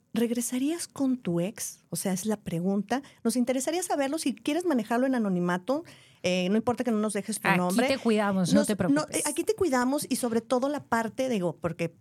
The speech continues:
Speaker 1: para nosotros siempre va a ser la parte importante de la integridad, de cuidarlos,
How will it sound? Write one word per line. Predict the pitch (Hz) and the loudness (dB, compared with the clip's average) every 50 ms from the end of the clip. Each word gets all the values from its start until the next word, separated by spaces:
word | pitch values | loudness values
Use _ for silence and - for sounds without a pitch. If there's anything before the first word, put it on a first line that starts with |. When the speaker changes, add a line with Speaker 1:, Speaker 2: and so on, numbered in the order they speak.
| - - | -10 -4
Speaker 1:
para | - 190 185 185 | 0 2 2 2
nosotros | 190 185 202 214 208 | 0 0 -2 -4 -4
siempre | - 226 208 226 | -2 -2 0 0
va | 226 | 0
a | 220 | 0
ser | 220 226 214 214 - - - - | 0 -2 -4 -4 -6 -10 -8 -2
la | - 214 208 | -2 0 0
parte | - 208 190 - | 0 0 0 0
importante | 220 - 208 175 - 185 180 - 214 | 0 0 0 -2 -2 -2 -2 0 -2
de | 220 214 | -2 0
la | 190 | 0
integridad, | 180 175 - 180 170 170 165 170 175 175 175 - - - | -2 0 0 -2 0 0 0 0 0 0 -2 -6 -8 -4
de | 196 185 190 | -2 -2 0
cuidarlos, | - 202 180 180 180 180 180 202 247 254 - | 2 2 2 2 2 0 0 -2 -4 -4 -6